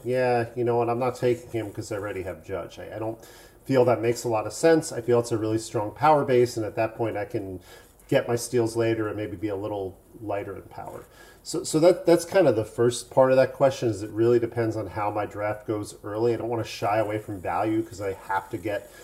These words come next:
certain things at certain points in the draft, particularly if you're just talking about offensive categories as opposed to offense versus pitching or, or closers, which is kind of a separate,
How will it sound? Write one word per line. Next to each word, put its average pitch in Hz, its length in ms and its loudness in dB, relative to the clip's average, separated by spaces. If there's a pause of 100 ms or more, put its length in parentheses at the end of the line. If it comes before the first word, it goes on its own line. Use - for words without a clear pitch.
(240)
certain 113 400 -2
things 117 380 0
at 92 60 -14
certain 104 280 -8
points 104 320 -8
in 107 80 -6
the 98 80 -6
draft, 101 400 -4
particularly 110 500 -6
if 95 120 -10
you're 98 100 -12
just - 220 -14
talking 101 320 -4
about 92 260 -6
offensive 101 480 -8
categories 127 840 0 (460)
as 107 120 -8
opposed 110 360 -4
to - 60 -8
offense 101 440 -4
versus - 260 -14
pitching 160 460 4
or, 104 100 -4
or 95 140 -10
closers, 117 600 2
which 98 160 -10
is 98 200 -10
kind 107 240 -8
of - 80 -12
a 104 40 -12
separate, 98 480 -8